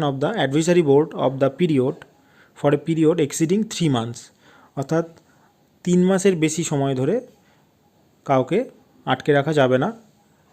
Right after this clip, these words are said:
তা করতে গেলে অ্যাডভাইজারি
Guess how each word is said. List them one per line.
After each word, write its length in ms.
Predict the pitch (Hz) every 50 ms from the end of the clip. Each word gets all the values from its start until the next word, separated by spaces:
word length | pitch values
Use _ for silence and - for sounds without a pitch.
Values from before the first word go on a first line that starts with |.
| _ _ _ _ _ _ _ -
তা 120 | 139 131 131 131 131 131 131 131 127 - - _ _ _ - -
করতে 240 | 147 143 - 190 180 143
গেলে 160 | 131 120 147 233 262 - - _ _ _ _
অ্যাডভাইজারি 440 | - 131 127 135 139 131 139 147 143